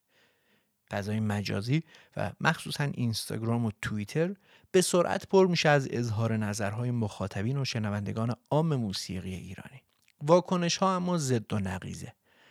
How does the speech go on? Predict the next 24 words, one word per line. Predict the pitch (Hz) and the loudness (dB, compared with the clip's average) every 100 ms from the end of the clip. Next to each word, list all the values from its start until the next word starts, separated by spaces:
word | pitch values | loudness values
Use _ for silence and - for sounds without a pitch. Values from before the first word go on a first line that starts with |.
| _ _ _ | _ _ _
مردم | 151 160 160 165 185 180 - | 2 4 4 2 0 0 -2
شدن | - 131 135 135 | 0 4 4 2
دو | 107 | -2
دسته. | - - - - - _ _ _ - | -4 -6 -8 -10 -20 _ _ _ 4
البته | 135 135 139 165 165 - | 4 6 2 0 -2 -4
فعلاً | - - 143 - 127 151 139 | -12 0 0 2 0 0 0
و | 127 | -4
فقط | - 113 120 | -4 -4 -6
حدود | - 117 117 117 113 | -6 -6 -6 -6 -8
چهار | - 92 101 - | -8 -6 -8 -8
پنج | - 104 98 | -6 -6 -6
ساعت | - 85 - | -8 -10 -10
بعد | - - | -12 -12
از | - | -12
انتشار | - 107 - - - | -12 -12 -12 -12 -12
آلبوم. | - - - - _ _ _ _ _ _ _ _ _ - | -14 -16 -18 -20 _ _ _ _ _ _ _ _ _ -12
عده‌ای | 98 - 95 - | -10 -8 -8 -8
کار | - 92 | -6 -6
رو | - | -6
میپرستن | 98 98 - 165 165 - 156 151 156 _ - | -6 -4 0 2 2 2 2 2 -2 _ -2
و | |
عده‌ای | 170 175 170 202 | 0 2 0 0
دیگه | 180 165 170 | 0 2 4
هم | 170 165 165 | 4 2 -2